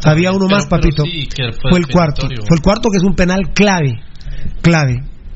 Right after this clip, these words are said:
Speaker 1: Clave, clave, clave.
Speaker 2: Sobre todo cuando estabas tres tres, ¿verdad?
Speaker 1: Ya me escribió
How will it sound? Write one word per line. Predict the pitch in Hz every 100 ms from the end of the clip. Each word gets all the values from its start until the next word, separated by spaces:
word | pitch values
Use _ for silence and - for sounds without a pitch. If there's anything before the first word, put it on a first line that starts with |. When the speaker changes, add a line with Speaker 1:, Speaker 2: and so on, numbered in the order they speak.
| -
Speaker 1:
Clave, | 185 180 185
clave, | 156 165 156 -
clave. | 147 - - -
Speaker 2:
Sobre | - 165 156
todo | 151 214
cuando | 220 156
estabas | 139 165 160 147
tres | 143 -
tres, | - 180 139
¿verdad? | 113 117 - - - - - - - - -
Speaker 1:
Ya | - 202
me | -
escribió | - 185 175 185